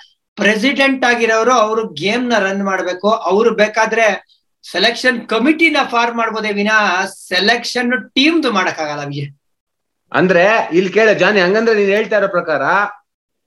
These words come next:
Speaker 2: ಫಿಫ್ಟೀನ್ ಇಂದ ಹೊರಗೋಗಿರೋರ್ಗೆ ಎಕ್ಸ್‌ಪ್ಲನೇಷನ್ ಕೊಡ್ಬೇಕಾಗಿರೋದು ಸೆಲೆಕ್ಷನ್ ಕಮಿಟಿ,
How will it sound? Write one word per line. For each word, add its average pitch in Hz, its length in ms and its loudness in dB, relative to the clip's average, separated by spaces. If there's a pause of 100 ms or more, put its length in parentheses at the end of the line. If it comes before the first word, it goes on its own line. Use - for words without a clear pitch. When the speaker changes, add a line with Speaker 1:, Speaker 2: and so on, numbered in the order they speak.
(120)
Speaker 2:
ಫಿಫ್ಟೀನ್ 247 500 0
ಇಂದ 240 140 4
ಹೊರಗೋಗಿರೋರ್ಗೆ 196 1500 2
ಎಕ್ಸ್‌ಪ್ಲನೇಷನ್ 214 680 0
ಕೊಡ್ಬೇಕಾಗಿರೋದು 185 760 0
ಸೆಲೆಕ್ಷನ್ 190 440 0
ಕಮಿಟಿ, 156 500 -4